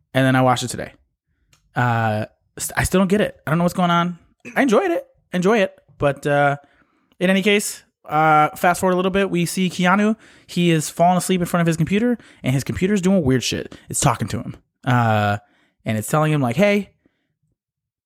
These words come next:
we know who you are. We know what you're up to.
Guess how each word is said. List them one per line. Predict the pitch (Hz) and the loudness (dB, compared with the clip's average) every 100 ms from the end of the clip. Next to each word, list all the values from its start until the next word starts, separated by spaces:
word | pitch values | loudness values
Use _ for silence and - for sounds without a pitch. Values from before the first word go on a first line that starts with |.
| _ | _
we | 110 127 | -4 0
know | 147 | 2
who | 160 | 2
you | 165 170 | 4 2
are. | 220 220 - - _ _ | 0 -4 -8 -20 _ _
We | 117 131 | -4 0
know | 165 | 2
what | 180 | 2
you're | 185 | 2
up | 190 190 | 0 0
to. | 233 233 | -2 -2